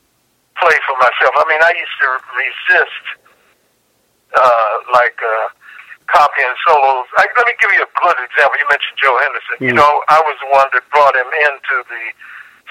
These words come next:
Speaker 1: second tier of the, of the Paris Reunion Band.
Speaker 2: Yeah, I saw,
Speaker 1: When
Speaker 2: I saw
Speaker 1: Johnny
Speaker 2: that,
Speaker 1: Grisham
Speaker 2: yeah.
Speaker 1: left, I, I said, "I got the guy,"
Speaker 2: <laughs>
Speaker 1: 'cause Joe and I were very good friends.
Speaker 2: Oh, that's great.
Speaker 1: And so one day we were touring with the Paris Reunion Band, and I,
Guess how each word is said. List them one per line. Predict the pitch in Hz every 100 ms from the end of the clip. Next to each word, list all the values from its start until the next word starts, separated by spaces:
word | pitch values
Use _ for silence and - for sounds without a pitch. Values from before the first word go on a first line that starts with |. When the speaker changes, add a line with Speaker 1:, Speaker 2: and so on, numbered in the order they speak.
| -
Speaker 1:
second | 170 139 123 -
tier | - - 139 127
of | 120 113
the, | 113 113 127
of | 113 -
the | 113 -
Paris | 156 135 123 -
Reunion | - 147 123 104
Band. | - 95 - - - -
Speaker 2:
Yeah, | 165 170
I |
saw, | 151 - 180
Speaker 1:
When | 180
Speaker 2:
I |
saw | 143 156 147
Speaker 1:
Johnny |
Speaker 2:
that, | 123 107
Speaker 1:
Grisham | 120
Speaker 2:
yeah. | 135 123 101
Speaker 1:
left, | - 120 113 _ - -
I, | 131 131 - 185
I | 131 135 123
said, | - 123
"I | 131
got | 139 135 -
the | -
guy," | 127 110 104 -
Speaker 2:
<laughs> | - - 107
Speaker 1:
'cause | 151 -
Joe | 151 143
and | 123
I | 123 117
were | 113 -
very | 123 117
good | 113 -
friends. | 139 120 -
Speaker 2:
Oh, | 123
that's | 110 -
great. | - 107 110 - 185
Speaker 1:
And | 190 -
so | 208 175 156 - _ _ -
one | 196 233 226
day | 196 180 175 160
we | 202
were | 151 - -
touring | 190 160
with | 147
the | - -
Paris | 151 143 - 135
Reunion | 135 131 123 120
Band, | 120 127 135 - -
and | 135 139
I, | 156